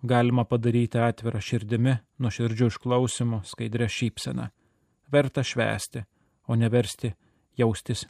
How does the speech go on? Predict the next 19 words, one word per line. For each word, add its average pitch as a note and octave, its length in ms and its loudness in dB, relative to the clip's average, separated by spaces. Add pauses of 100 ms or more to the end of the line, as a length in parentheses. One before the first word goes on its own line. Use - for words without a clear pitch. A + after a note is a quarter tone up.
(140)
nemaloniai. A2+ 800 4 (880)
Taip A3+ 200 2
pat, E3+ 200 6
pasak - 320 2
tėvo, D3 280 4
reikia D3+ 240 6
džiaugtis. C#3+ 600 4 (640)
Kas C3+ 200 2
turi A#2+ 300 0 (100)
širdį C#3+ 400 4
supanašėjusią A2+ 1040 -2
su B2 200 2
Dievo A2 580 0 (420)
širdimi, A2+ 640 2 (480)
tas, C3 300 -2 (260)
matydamas A#2 760 0
žmogaus A#2 680 0
atgailą, A2 540 2 (340)
džiaugiasi, A2 680 2